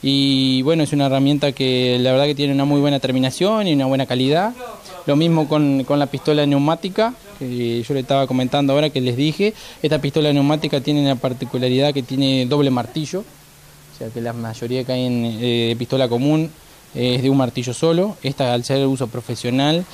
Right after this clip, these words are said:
eh, ya trabaja con doble martillo. Y bueno, y tenemos los juegos de tubo que también, o sea, son multiestrías, si ustedes miran,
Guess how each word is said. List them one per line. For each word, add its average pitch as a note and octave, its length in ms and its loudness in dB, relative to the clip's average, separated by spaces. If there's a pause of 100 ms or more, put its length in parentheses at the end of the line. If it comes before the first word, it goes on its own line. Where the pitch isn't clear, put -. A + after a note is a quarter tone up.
(280)
eh, B2+ 100 0
ya C3+ 240 0
trabaja C3 300 0
con B2+ 120 -2
doble B2+ 200 0
martillo. C#3 420 -4 (2500)
Y D#3 380 4
bueno, D#3+ 240 4
y C3+ 80 4
tenemos D3+ 260 2
los C#3+ 100 2
juegos D#3 200 4
de D3 40 0
tubo E3+ 320 2
que D#3+ 140 0
también, C3 380 2
o G#2 60 -6
sea, G#2 260 -6 (520)
son A#2 460 -2 (160)
multiestrías, D3+ 680 0
si - 180 -12
ustedes A2+ 220 -4
miran, C#3+ 280 -2